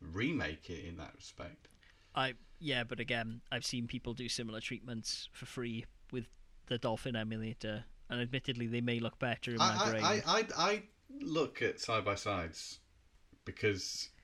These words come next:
Speaker 1: it really has got, had a major overhaul. Oh, yeah.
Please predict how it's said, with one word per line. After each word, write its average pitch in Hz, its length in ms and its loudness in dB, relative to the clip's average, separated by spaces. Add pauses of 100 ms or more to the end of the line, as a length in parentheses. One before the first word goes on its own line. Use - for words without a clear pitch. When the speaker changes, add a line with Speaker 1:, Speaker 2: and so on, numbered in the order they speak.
(220)
Speaker 1:
it 110 160 -4
really 117 420 4
has 101 380 -2
got, 85 440 -6
had 92 160 -2
a 92 60 -4
major 92 480 0
overhaul. 85 340 -4 (240)
Oh, 131 180 0 (540)
yeah. 85 140 -2